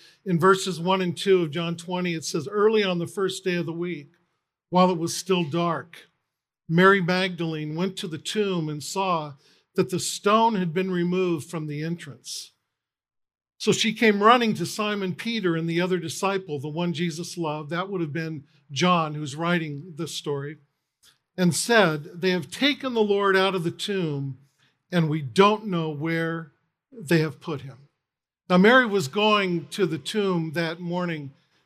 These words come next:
uh, to, if, if possible, take care of the body of Christ. And here she finds that that body is no longer there. The one that she had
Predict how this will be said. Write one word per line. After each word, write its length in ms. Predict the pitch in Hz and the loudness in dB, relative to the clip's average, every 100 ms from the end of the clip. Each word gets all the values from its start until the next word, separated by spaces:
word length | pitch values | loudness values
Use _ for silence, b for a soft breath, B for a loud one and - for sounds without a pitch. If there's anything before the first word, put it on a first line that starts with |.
| - | -8
uh, 240 | 175 160 165 - 180 | -4 -4 -6 -16 -12
to, 540 | - 180 165 156 170 196 | 0 2 2 0 -6 -8
if, 260 | 196 - 220 | -8 -8 -6
if 200 | 196 - | -6 4
possible, 500 | 214 208 - 175 165 | 4 4 2 -4 -4
take 300 | 185 175 175 | -4 -6 -6
care 400 | 196 185 156 135 B B B - | -4 -2 -2 -6 B B B -4
of 120 | 180 | 0
the 100 | 165 | 0
body 460 | 143 180 180 156 160 | 2 2 2 0 -4
of 220 | 165 - | -12 -8
Christ. 540 | 180 160 143 - - | -4 -2 -4 -10 -8
And 240 | 196 165 156 | -4 -4 0
here 220 | 196 214 | 0 0
she 180 | - 190 | -4 -8
finds 440 | 196 185 180 175 | -4 -4 -4 -8
that 100 | 156 | -8
that 220 | 180 151 | -8 -8
body 440 | 180 180 180 156 - b b b 190 | -8 -8 -6 -8 -12 b b b 0
is 220 | 160 143 | 0 2
no 140 | 180 | -2
longer 560 | 175 175 175 160 147 135 | 0 0 -2 -4 -8 -10
there. 520 | 190 151 165 151 131 - _ _ | -10 -2 -2 -2 -8 -16 _ _
The 80 | 175 | -4
one 300 | 165 190 202 | 2 2 2
that 160 | 185 139 | 0 -4
she 260 | - 196 | -4 -2
had 420 | 160 165 160 147 | -4 -4 -6 -10